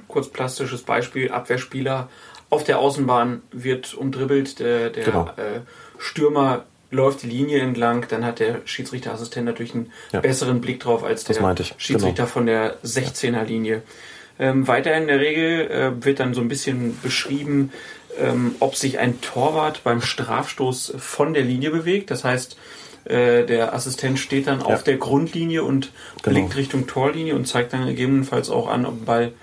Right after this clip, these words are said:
Speaker 1: über die Linie ist oder nicht. Er zeigt natürlich auch, äh, er beaufsichtigt auch die, die Auswechslung,
Speaker 2: Mhm.
Speaker 1: ähm, und er hilft auch bei dem Mauerstellen.
Speaker 2: Genau.
Speaker 1: Ähm, also auch bei der Entfernung. Äh,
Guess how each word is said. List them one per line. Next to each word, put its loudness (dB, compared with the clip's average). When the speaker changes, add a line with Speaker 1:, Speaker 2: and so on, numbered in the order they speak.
Speaker 1:
über 2
die 2
Linie 0
ist -4
oder -2
nicht. 0
Er -2
zeigt -6
natürlich -6
auch, -4
äh, -2
er 8
beaufsichtigt 4
auch 0
die, -4
die -2
Auswechslung, 2
Speaker 2:
Mhm. -8
Speaker 1:
ähm, 2
und 0
er 4
hilft -2
auch -4
bei 0
dem -4
Mauerstellen. 0
Speaker 2:
Genau. 2
Speaker 1:
Ähm, 0
also 0
auch -2
bei 2
der 4
Entfernung. -2
Äh, 0